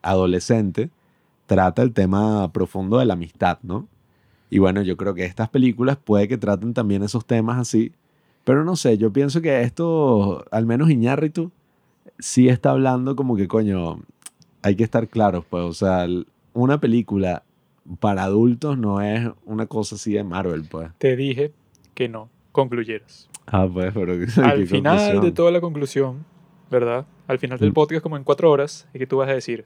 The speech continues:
Speaker 2: "Ah, entonces ta, ta, ta, ta, ta". Pero hasta ese momento tienes que ver qué es lo que es. No has visto qué es lo que es.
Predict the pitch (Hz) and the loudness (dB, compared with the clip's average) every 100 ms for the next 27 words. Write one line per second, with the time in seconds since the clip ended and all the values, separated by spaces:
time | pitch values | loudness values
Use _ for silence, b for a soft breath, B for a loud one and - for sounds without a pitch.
0 | _ 190 202 160 - 123 156 196 175 143 | _ -6 -6 -6 -8 -14 -10 -10 -10 -14
1 | - - _ _ _ b b b b 165 | -20 -20 _ _ _ b b b b 4
2 | 185 160 214 214 269 247 240 277 254 247 | 6 4 4 4 2 0 -2 -2 -6 -6
3 | - 262 214 214 - 233 226 254 233 175 | 2 6 6 4 2 0 2 0 0 4
4 | 247 151 - - _ _ _ _ _ _ | 4 2 -4 -20 _ _ _ _ _ _
5 | _ _ _ _ - 175 190 220 247 240 | _ _ _ _ -2 2 4 4 2 0
6 | 226 247 160 202 - - - | 2 2 4 4 2 -4 -20